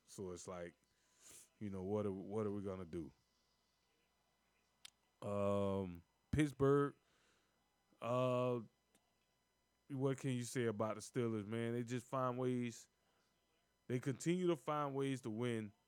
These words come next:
football games. When, you know, they're the un-, they, they're underdogs, they're undermanned, you know, injuries,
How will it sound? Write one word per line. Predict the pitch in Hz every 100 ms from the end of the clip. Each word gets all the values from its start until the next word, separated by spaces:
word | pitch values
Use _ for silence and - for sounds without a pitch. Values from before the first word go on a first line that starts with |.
| _ _ _ -
football | 135 104 98 90
games. | 90 82 67 52 - - _ _ _ _ _ _ _ _ -
When, | 123 127 117 107 _ _ _
you | - 135
know, | 107
they're | 104 113
the | 104
un-, | 113 147 139 -
they, | 113 101
they're | 98 107
underdogs, | 151 165 143 151 147 147 143 - - - _ _ _ _ -
they're | 110 117
undermanned, | 131 120 110 139 135 135 127 120 _
you | 135 107
know, | 95 -
injuries, | 156 160 139 135 135 131 127 120 -